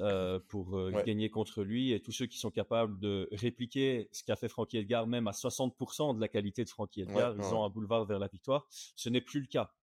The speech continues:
Speaker 1: Euh, maintenant, il faut, euh, euh, le, ce chemin vers la victoire est toujours présent,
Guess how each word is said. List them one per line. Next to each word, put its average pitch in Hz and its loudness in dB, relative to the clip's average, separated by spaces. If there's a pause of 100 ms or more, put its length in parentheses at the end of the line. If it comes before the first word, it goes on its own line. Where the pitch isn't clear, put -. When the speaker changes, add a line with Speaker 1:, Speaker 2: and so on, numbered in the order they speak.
(100)
Speaker 1:
Euh, 92 0
maintenant, 107 0
il 110 0
faut, 117 0
euh, 92 0 (500)
euh, - -6 (360)
le, 127 2
ce - 0
chemin 160 0
vers 139 2
la 127 4
victoire 123 0
est 107 2
toujours 131 -4
présent, 123 -2